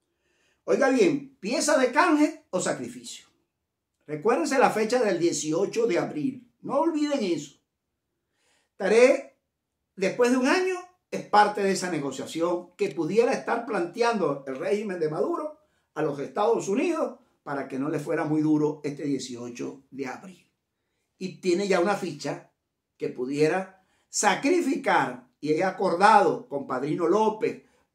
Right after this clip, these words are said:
acordado con Diosdado Cabello, acordado con, con el, el, y el mismo Maduro,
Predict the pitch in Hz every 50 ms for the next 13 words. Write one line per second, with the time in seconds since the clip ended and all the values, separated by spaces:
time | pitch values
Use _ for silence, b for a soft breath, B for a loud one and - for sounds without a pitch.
0 | - - 151 143 147 139 139 156 170 180 196 190 190 170 165 147 151 135 165 175
1 | 185 190 190 156 151 175 202 214 214 196 156 151 - - - - 127 120 - 120
2 | 123 120 139 139 151 170 175 175 - 214 202 202 190 185 185 b b b b b
3 | b b - 170 170 170 170 - - 180 170 170 147 151 139 131 165 170 202 220
4 | 220 240 240 233 190 165 156 160 - -